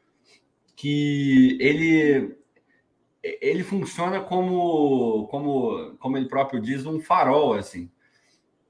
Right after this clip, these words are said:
Todo mundo sabe que se for mais ou menos, fazendo aí uma, uma alusão à comissão passada, mais ou menos pro Castro não vai servir.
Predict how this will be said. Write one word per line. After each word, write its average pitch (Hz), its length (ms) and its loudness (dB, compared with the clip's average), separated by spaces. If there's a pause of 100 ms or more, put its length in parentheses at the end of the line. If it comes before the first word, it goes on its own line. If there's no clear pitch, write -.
(140)
Todo 220 280 4
mundo 185 280 -2
sabe 147 800 -2
que 135 240 -2
se - 240 -10
for 147 800 0
mais 127 280 0
ou 117 100 0
menos, 123 440 0
fazendo 107 460 -6
aí 104 120 -6
uma, 101 420 -8 (540)
uma 104 180 -6
alusão 104 560 -2
à 95 280 -4
comissão 101 420 -8
passada, 117 720 -2 (380)
mais 156 280 0
ou 175 80 0
menos 185 280 0
pro 190 200 -6
Castro 175 360 -2
não 190 120 0
vai 175 180 2
servir. 107 600 -4